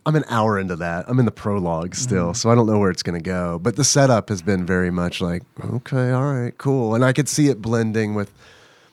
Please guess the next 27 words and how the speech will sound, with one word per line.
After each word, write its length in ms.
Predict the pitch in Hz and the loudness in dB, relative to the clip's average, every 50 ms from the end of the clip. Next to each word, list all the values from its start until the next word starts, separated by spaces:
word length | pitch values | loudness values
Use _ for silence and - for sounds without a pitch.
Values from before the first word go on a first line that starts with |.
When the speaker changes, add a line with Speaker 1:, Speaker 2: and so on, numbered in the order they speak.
| _ - | _ -6
Speaker 1:
you 140 | - 120 117 | -2 -2 0
know, 360 | 101 101 95 90 90 92 95 - _ _ _ _ _ _ _ _ _ _ _ _ _ _ _ _ - - - | 0 2 2 0 0 -2 -2 -6 _ _ _ _ _ _ _ _ _ _ _ _ _ _ _ _ -20 -16 -10
'cause 160 | - 120 117 | -6 -2 0
all 160 | 107 107 131 | 0 2 2
this 160 | 127 131 131 - | 0 0 -2 -2
is 120 | 127 - | -4 -2
happening, 680 | - 139 135 135 131 - 135 127 123 120 120 120 117 | 0 2 2 2 2 2 2 2 4 4 2 2 2
and 100 | 117 110 - | 0 0 -2
Andy's 480 | - 107 107 110 104 107 110 107 98 | -2 -4 -2 -2 0 0 -2 -2 -2
like, 420 | 101 110 107 104 101 - - - _ - | -2 -2 0 -2 -2 -6 -10 -20 _ -8
and 160 | 123 120 117 | -4 -2 2
there 100 | 120 120 | 2 2
are 60 | 120 113 | 2 2
strangers 760 | - - 139 143 156 170 147 120 107 104 101 95 - - - 113 | 2 2 4 4 4 4 4 2 2 0 0 -2 -4 -6 -6 -4
on 320 | 117 117 113 113 107 104 | -2 0 0 0 0 -2
the 60 | 107 | -2
beam, 540 | 98 123 139 139 123 104 90 73 - - 104 - _ _ - | 0 2 4 4 4 2 0 -2 -6 -8 -10 -10 _ _ -8
you 140 | - 107 104 | -4 -2 0
know. 260 | 101 101 95 95 95 | 0 0 0 0 0
So 220 | 98 - - 113 101 | -2 -2 -2 -2 0
it's 100 | 92 - | 0 -2
like, 100 | 107 101 | -2 -2
okay, 400 | 123 156 - - 131 104 101 107 | -2 -2 -2 -2 -2 -2 -2 -2
I 60 | 123 | -4
could 180 | - 160 139 - | -2 -4 -4 -2
see 160 | - 139 127 | 0 0 2
this. 220 | 113 117 - - | 2 0 -2 -6